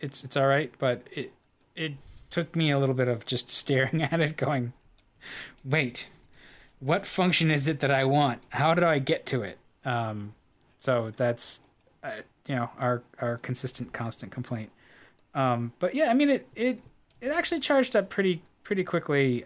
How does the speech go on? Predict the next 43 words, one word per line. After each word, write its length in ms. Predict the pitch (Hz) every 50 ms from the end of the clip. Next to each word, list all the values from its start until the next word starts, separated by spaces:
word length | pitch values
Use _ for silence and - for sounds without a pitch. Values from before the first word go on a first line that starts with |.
| - - -
I 240 | 143 151 151 165
had 220 | 165 - - 180 170
it 140 | - - -
down 360 | 156 156 151 147 147 151 143
to, 560 | - - 160 151 143 139 135 131 127 127 123 -
I 600 | - _ - - - - - - - - _ _ -
think 120 | 226 226
I 60 | 196
had 100 | 180 180
about 300 | 160 151 135 127 123 123 - _ _ _ _ -
eighty 460 | 147 139 143 143 143 143 139 135 135
or 100 | 131 123
seventy-five 680 | 127 - - 165 143 143 135 131 - - 139 127 123 123
miles 380 | 127 120 123 123 123 117 113 117
left, 440 | 120 120 120 120 - - - - - _ _ _ _ _ _ _ _ _ _ _
and 460 | - 147 135 131 131 127 131 127 127 -
just 180 | 160 151 -
left 140 | 233 202 -
it 100 | 160 147
plugged 260 | - 180 175 160 143
in 120 | 151 143 143
overnight, 520 | 135 127 127 131 123 117 113 120 120 -
and 100 | 139 131
it, 120 | 131 - - - -
it 120 | 156 151 -
added 300 | 143 135 135 127 127 120
another 340 | 120 123 127 120 113 117 107
fifty 320 | - - 139 - - 135
miles, 480 | 127 120 117 113 113 113 113 117 113 -
fifty 240 | - 127 - - 123
or 40 | 117
sixty 300 | - 131 120 - - 127
miles 340 | 113 110 110 110 110 107 -
to 140 | - 123 110
it. 140 | 113 - -
So 340 | - 127 120 117 113 113 117
yesterday 420 | 120 120 120 - - 135 120 117
when 120 | 113 117 113
I 80 | 113
jumped 260 | 110 - 117 110 -
in, 160 | 120 113 110 120
it 80 | 117
had, 260 | 117 117 113 107 104